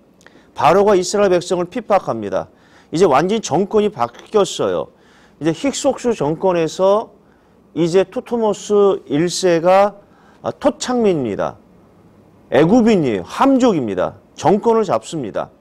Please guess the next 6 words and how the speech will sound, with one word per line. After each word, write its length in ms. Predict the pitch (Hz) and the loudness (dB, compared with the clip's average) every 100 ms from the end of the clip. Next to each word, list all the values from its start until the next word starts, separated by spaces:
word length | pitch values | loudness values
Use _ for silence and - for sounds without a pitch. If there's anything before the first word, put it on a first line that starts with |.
| _ _ _ _ _ _ _ | _ _ _ _ _ _ _
그러면서 320 | - 185 202 190 | -2 0 2 0
이스라엘 340 | 185 220 220 | -2 0 2
백성을 320 | 196 - 202 | 0 0 -4
핍박하는 720 | 196 285 - 226 220 202 190 147 | -4 -8 -2 -2 0 -4 -4 -2
내용이 360 | 147 185 214 | 2 2 0
있어요. 460 | 135 101 78 80 | -6 -6 -6 -6